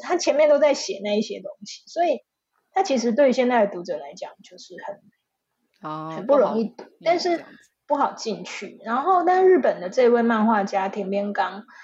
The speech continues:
Speaker 1: 他是非常，他是真的非常精读洛夫克拉夫特的作品，然后他用，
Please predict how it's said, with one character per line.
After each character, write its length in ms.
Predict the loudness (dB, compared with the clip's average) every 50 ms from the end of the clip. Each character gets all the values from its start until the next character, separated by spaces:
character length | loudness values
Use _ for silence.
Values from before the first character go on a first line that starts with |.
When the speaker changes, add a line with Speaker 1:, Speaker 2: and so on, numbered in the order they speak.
| -20 -20 _ _ _ _
Speaker 1:
他 160 | -2 -2 -2
是 340 | 0 0 0 2 2 2 0
非 380 | 0 0 0 0 0 0 -2
常， 360 | -6 -6 -6 -6 -6 -6 -4
他 120 | -2 -2 -2
是 140 | -2 -2 -2
真 180 | -2 0 0
的 80 | 0 0
非 120 | 0 0
常 240 | 0 0 0 -2 -6 -8
精 420 | -12 -12 -8 -2 0 0 0 -2 _
读 200 | -10 -16 -16 -18 _ _ _ _ _ _
洛 160 | -2 0 0
夫 120 | 2 0 0
克 40 | 0
拉 140 | 0 0 -2
夫 160 | -4 -6 -12
特 160 | -10 -6 -4
的 180 | -2 -2 -4 -6
作 360 | -10 -14 -14 -12 -12 -12 -14 _
品， 220 | -20 -20 -20 _ _
然 140 | -14 -12 -6
后 200 | -4 -4 -4 -2
他 240 | -4 -4 -2 -2
用， 340 | 0 2 2 2 2 0 -6